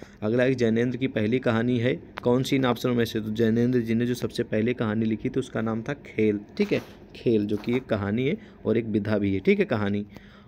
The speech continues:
और अगला प्रश्न है कि विदेशी पात्रों को केंद्र में रखकर जैनेंद्र ने कौन सी कहानी लिखी थी,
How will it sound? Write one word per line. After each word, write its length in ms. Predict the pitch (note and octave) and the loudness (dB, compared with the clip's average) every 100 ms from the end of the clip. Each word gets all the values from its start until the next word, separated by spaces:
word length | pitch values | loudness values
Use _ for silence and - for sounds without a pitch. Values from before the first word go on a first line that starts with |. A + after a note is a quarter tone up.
| G#2+ | -6
और 100 | F#2 | 0
अगला 260 | A#2 C3+ | 2 2
प्रश्न 280 | C#3+ C#3 D3+ | 2 0 0
है 60 | D3 | 0
कि 100 | D3 | 0
विदेशी 600 | A#2 A#2 A2+ A#2 A2+ D#3 | 2 2 6 4 4 0
पात्रों 460 | D#3 B2 A2+ C#3+ C#3+ | 2 2 2 0 2
को 120 | C#3+ | 2
केंद्र 340 | C3+ B2 C3 | 2 2 2
में 120 | B2+ | 0
रखकर 280 | B2 A#2 C3+ | 0 2 0
जैनेंद्र 500 | B2 A#2 A2 A#2+ C3 | 2 2 2 0 0
ने 160 | B2 B2+ | -2 -2
कौन 260 | B2 B2 B2 | 0 0 0
सी 140 | B2 | 0
कहानी 340 | C3 A#2 A2 A#2 | -2 0 0 2
लिखी 260 | A2 - G#2 | 0 0 -4
थी, 140 | A2 | -4